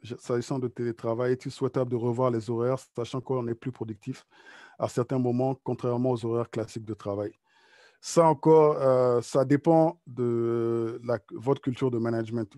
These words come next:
au niveau de, euh, de vos compagnies, euh, de vos différentes compagnies. Et mon avis personnel,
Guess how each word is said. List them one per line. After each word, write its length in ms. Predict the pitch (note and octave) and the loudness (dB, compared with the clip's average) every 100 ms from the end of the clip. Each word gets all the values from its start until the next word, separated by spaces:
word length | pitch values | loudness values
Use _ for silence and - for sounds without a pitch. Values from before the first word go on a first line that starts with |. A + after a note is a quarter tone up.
| A2+ | -10
au 40 | |
niveau 300 | A2+ A2 A#2+ | -8 -4 -4
de, 140 | A2 | -4
euh, 720 | A2 G#2+ G2 - A#2+ - A2 A2 | -6 -6 -10 -14 -16 -14 -14 -10
de 120 | A2 | -8
vos 200 | G#2 B2 | -4 -6
compagnies, 500 | - A2 A2+ A2 G#2+ _ _ _ _ _ A#2 | -6 -6 -4 -4 -8 _ _ _ _ _ -4
euh, 300 | A2 A2 G#2+ | 0 0 0
de 80 | |
vos 160 | A#2 B2 | 0 0
différentes 380 | A#2 A2 A#2 A#2 | -2 -6 -6 -6
compagnies. 440 | A2+ A2 A2 A2 - _ _ _ - | -6 -4 -4 -6 -10 _ _ _ 0
Et 340 | B2 B2 A#2+ - | 4 6 4 0
mon 240 | B2 B2+ | 0 4
avis 220 | C3+ D3 | 4 4
personnel, 520 | E3 D#3+ - C#3 E3 | 4 2 2 0 0